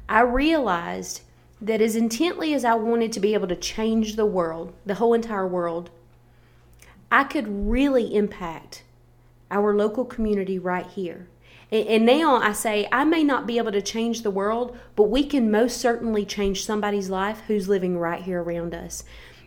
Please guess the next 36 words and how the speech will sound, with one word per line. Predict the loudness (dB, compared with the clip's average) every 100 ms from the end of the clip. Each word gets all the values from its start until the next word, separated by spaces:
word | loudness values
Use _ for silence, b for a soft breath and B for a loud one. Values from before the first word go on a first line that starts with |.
| 0
And, | 4 4 2 0
um, | 0 0 0
I | -2
think | 0 0
that's | -2 -2
exactly | -4 -2 -2 -2 -4 -2
what | 0 0 0
this | -2
Build | 0 0 0
a |
Bridge | -2 -2 -4 -6
Community | -2 -2 -2 -6
Pantry | -4 -4 -4 -4 -6
was | -2 -2 -2
designed | 0 0 0 -2 -2 -4
for. | -6 -4
And | -2 -2
that's, | -2 -2
and | 0 2
that's | 0 -2
what | -4
we're | -4
doing. | 0 0 -2 -6 -10 B B B -4
Uh, |
and | -2 0 0 0
I |
know | 2 2
we'll | -2 -4 -4
probably | 0 0 0 -2
talk | -2 -4 -4
about | -4 -4
it |
in | -4
a | -4
little | -2 -2
bit, | 0 -2 -4